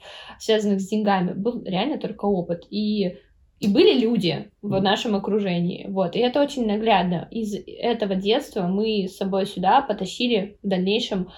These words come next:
Speaker 1: а, наши какие-то паттерн-, паттерны поведения, наши рамки, ограничения или же наоборот, а, широко раскрытый взгляд на жизнь. Вот. И важно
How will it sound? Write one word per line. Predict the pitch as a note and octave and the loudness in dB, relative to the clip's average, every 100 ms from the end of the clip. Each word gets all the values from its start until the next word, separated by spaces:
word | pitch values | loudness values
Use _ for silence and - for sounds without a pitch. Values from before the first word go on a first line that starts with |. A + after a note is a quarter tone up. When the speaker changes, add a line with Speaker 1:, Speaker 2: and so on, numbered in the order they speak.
| - - | -20 -14
Speaker 1:
а, | - F3 F3 F3 E3+ | -6 -2 0 0 0
наши | F#3+ G3+ - | 0 0 -4
какие-то | - - F#3 - F#3+ - - | -12 -10 -8 -4 -4 -6 -6
паттерн-, | G3 G#3+ G3+ F#3+ E3 - | -4 2 2 2 -4 -4
паттерны | - F#3+ F#3 F3 E3+ | 2 2 0 -6 -4
поведения, | F3+ G#3 A#3 D4 D4+ C#4 A#3+ A#3 - | -4 -4 0 0 0 0 0 -2 -6
наши | G#3 F3 - F3+ | -2 -2 0 4
рамки, | B3+ C#4+ C#4 | 4 4 0
ограничения | F3+ F3+ E3+ F3+ - C#4+ C#4 G3 | -2 -2 -2 -2 0 0 0 0
или | G3 | 0
же | G3+ | 0
наоборот, | F#3+ G3 G#3+ A3 E3+ - - | 0 2 2 2 0 -4 -6
а, | - F3+ - | -4 -4 -6
широко | - G3 F#3+ G#3 G#3 | -4 -2 0 2 2
раскрытый | F#3+ - G#3+ F#3 F3+ E3+ | 0 -4 -2 0 -2 -4
взгляд | G#3 G3+ F3+ - | -4 -2 -2 -2
на | F3+ | -2
жизнь. | E3+ D#3+ - - - - - | -2 -4 -8 -20 -20 -20 -6
Вот. | F#3+ D#3+ - - - | -2 -2 -4 -18 -18
И | - G#3+ G#3+ G#3 G3 - _ _ _ _ _ _ _ _ _ _ - | -6 -2 2 2 0 -4 _ _ _ _ _ _ _ _ _ _ -8
важно | G3+ G#3 A3 A3 F3 - | 2 2 2 -2 -6 -8